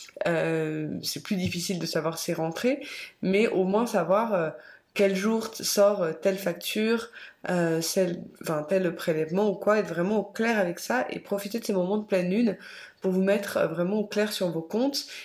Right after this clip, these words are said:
Et quand on sera en nouvelle lune, ça sera le moment, euh, où on pourra poser nos intentions, mettre nos rituels d'abondance, euh, nos, nos chèques, euh, pour attirer de l'abondance, au lieu de... Euh, de se concentrer finalement sur ce qui est une fuite.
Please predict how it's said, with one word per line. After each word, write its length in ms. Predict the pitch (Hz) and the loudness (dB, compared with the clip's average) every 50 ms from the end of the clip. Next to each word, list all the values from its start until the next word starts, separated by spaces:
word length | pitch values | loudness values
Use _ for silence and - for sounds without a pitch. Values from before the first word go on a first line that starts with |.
| - - | -8 -4
Et 120 | - 214 | -2 -2
quand 200 | 214 233 214 - | 0 -2 -2 -4
on 60 | 185 185 | -4 -6
sera 200 | - - - 214 | -4 -2 0 0
en 60 | 208 | 0
nouvelle 320 | 202 190 175 175 165 170 | 2 2 2 0 0 2
lune, 140 | 190 240 240 | 2 2 2
ça 120 | - 196 | 0 -2
sera 200 | 185 - - 185 | -4 -2 -2 -2
le 60 | 180 175 | 0 0
moment, 420 | 165 165 165 175 202 233 - - - | 0 2 2 0 0 -2 -4 -2 0
euh, 200 | 165 165 165 - - | 0 0 0 0 -2
où 200 | - 214 226 226 - | 0 0 0 0 0
on 160 | - 185 185 | -2 -4 -4
pourra 360 | 185 - 175 175 190 190 196 - | -4 -4 -2 -2 -2 -2 -2 0
poser 300 | 208 208 185 190 240 233 | 0 0 2 2 0 2
nos 220 | 208 190 170 180 | 2 2 2 0
intentions, 600 | 180 180 170 - 170 165 165 - - 226 233 240 - - - - - - - - - | 0 0 -2 -4 -4 -4 -4 -4 -4 -4 -4 -4 -6 -10 -12 -12 -12 -14 -12 -8 -4
mettre 520 | 185 180 180 185 202 226 254 247 - - 214 | -2 0 2 2 2 2 2 0 0 0 2
nos 120 | 190 185 | 2 4
rituels 400 | 180 190 190 190 196 202 185 170 | 2 2 0 0 0 0 0 2
d'abondance, 720 | 165 165 160 156 160 165 165 185 196 226 233 226 - - - | 0 0 0 0 0 0 2 2 2 2 0 -4 -4 -2 -2
euh, 220 | 156 160 165 160 - - | 0 0 0 -2 -2 0
nos, 160 | 175 175 170 | 2 2 4
nos 160 | 170 170 170 | 4 2 0
chèques, 340 | 170 - - 202 202 202 - | 0 2 0 0 0 2 0
euh, 220 | 180 160 147 - - - | 0 0 0 -4 -8 -6
pour 160 | 180 180 - - 185 | -6 -6 -4 -4 -4
attirer 400 | 180 - - - 208 185 202 190 | -4 -2 0 2 2 2 2 4
de 60 | 180 | 2
l'abondance, 680 | 190 175 160 165 170 165 180 202 240 247 - - - - - - - - - - - - - - | 2 2 2 0 0 2 2 2 2 0 -4 -8 -10 -12 -16 -14 -12 -12 -12 -14 -16 -14 -4 0
au 120 | - 175 | 2 2
lieu 220 | 185 180 196 214 220 | 2 4 2 2 2
de... 360 | 190 185 190 190 202 214 - | 2 2 2 4 4 4 2
Euh, 640 | - - 160 151 151 156 151 151 151 156 151 147 143 147 - - _ _ _ _ _ _ _ _ _ _ _ - - - | 2 2 0 0 -2 -4 -4 -4 -4 -4 -4 -4 -6 -6 -10 -14 _ _ _ _ _ _ _ _ _ _ _ -12 -6 0
de 160 | 175 185 196 | 2 2 2
se 80 | 190 196 | 2 2
concentrer 480 | 196 196 185 190 180 165 170 - 226 | 0 0 2 2 0 0 0 0 -2
finalement 400 | 226 226 196 165 156 165 185 220 | 0 0 -2 -2 0 0 0 0
sur 320 | 220 208 - - 214 214 - | 0 0 -2 -2 -2 -2 -2
ce 80 | - | -6
qui 300 | - - - - 175 180 | -6 -6 -4 -2 0 2
est 360 | 190 196 196 - - - - - | 2 0 0 -6 -10 -8 -4 -2
une 140 | 202 190 | -2 -2
fuite. 640 | 190 - 190 - - - 240 220 - - - - - | -2 -4 -4 -2 0 2 0 0 0 -2 -4 -4 -6